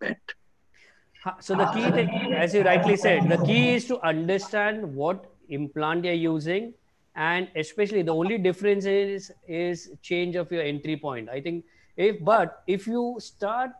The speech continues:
Speaker 2: slightly on the medial side and then you use an angular nail, you will really kick off your, uh, hind foot into valgus, which I ended up doing once. I personally use a straight nail. I can bo-, eyeball everything,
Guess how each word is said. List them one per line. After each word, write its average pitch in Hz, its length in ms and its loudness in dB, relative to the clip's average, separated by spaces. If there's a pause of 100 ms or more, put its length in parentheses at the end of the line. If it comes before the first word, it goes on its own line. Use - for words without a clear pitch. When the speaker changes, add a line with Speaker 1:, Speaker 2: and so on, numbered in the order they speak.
(280)
Speaker 2:
slightly 185 520 -6
on 208 120 -4
the 202 80 -2
medial 185 340 0
side 202 220 0
and 175 260 -2
then 202 160 0
you 226 80 -4
use 202 220 -2
an 208 100 -2
angular 185 400 0
nail, 190 300 0 (340)
you 180 140 0
will 185 140 2
really 190 280 2
kick 202 260 -8
off 202 220 0
your, 190 500 2
uh, 139 840 -4 (100)
hind 160 300 -4
foot 175 160 -4
into 165 160 -2
valgus, 143 640 -2
which 156 180 -6
I 160 320 -2
ended 151 240 -4
up 151 160 0
doing 147 240 -2
once. 120 380 -4 (1200)
I 196 220 4
personally 214 560 0
use 190 280 -2
a 185 80 0
straight 190 380 -2
nail. 190 200 -2
I 170 120 0
can 165 240 -4
bo-, 170 340 0
eyeball 175 380 2
everything, 175 580 -2